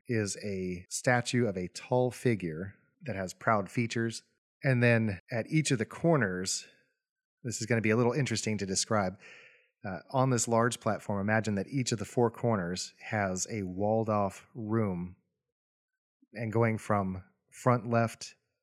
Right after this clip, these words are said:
back left, back right, front right,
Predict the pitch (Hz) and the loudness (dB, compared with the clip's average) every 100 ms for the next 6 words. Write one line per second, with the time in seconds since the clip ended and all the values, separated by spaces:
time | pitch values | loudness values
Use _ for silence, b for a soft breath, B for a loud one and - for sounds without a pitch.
0 | _ _ _ 127 110 117 117 - 87 92 | _ _ _ -8 2 4 4 -2 -4 -4
1 | - - - _ _ _ - 101 117 113 | -6 -16 -18 _ _ _ -20 -2 0 0
2 | - 110 101 101 - - _ - - 120 | 0 -2 0 -2 -10 -20 _ -20 0 0
3 | 120 98 85 87 - | 2 -4 -4 -6 -10